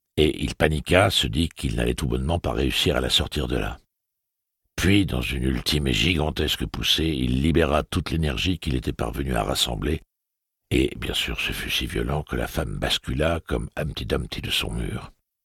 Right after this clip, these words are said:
Et lui et Roland eurent un mal de chien à la remettre droite. Ils faillirent ne pas terminer à temps.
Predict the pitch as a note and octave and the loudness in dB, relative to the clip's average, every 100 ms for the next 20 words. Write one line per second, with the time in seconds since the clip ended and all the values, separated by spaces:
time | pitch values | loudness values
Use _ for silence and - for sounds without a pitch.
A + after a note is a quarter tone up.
0 | _ _ _ _ _ _ _ _ _ _ | _ _ _ _ _ _ _ _ _ _
1 | - B1+ B1 D#2+ E2+ - B1+ A1 D2+ E2+ | 0 2 2 2 2 0 -4 0 2 4
2 | F2+ - A#1 - G#1 - D2+ - - - | 2 -2 -6 -4 -2 2 2 0 -2 0
3 | - - - C2 G#1+ D2+ - - B1 A#1 | 0 -2 -4 -2 -2 -2 -4 -4 0 0
4 | - - - - _ _ _ _ _ _ | 0 -6 -14 -18 _ _ _ _ _ _
5 | _ _ _ - - - C#2+ D#2+ D#2 A1 | _ _ _ -8 -6 -2 0 2 0 -2
6 | - - C2 C2+ D#2+ G#1+ - - - | -2 0 2 2 2 0 -2 -6 -8